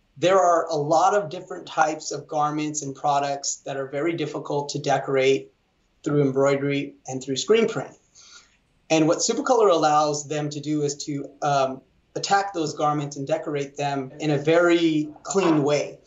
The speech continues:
Take leggings, for instance, um, that have a lot of stretch,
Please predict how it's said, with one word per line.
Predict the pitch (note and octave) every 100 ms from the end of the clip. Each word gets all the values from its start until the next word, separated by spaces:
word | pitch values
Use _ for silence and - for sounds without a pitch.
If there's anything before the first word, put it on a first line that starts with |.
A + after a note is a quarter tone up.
| - - _ _ _ _
Take | - G3 E3
leggings, | E3+ E3 D#3+ D3
for | D#3+ D3
instance, | C#3+ - C#3+ C3+ - - -
um, | D3 C3+
that | B2
have | D3 D#3+
a |
lot | D3 D3 D3+
of | D3
stretch, | - D#3+ C#3+ - - - -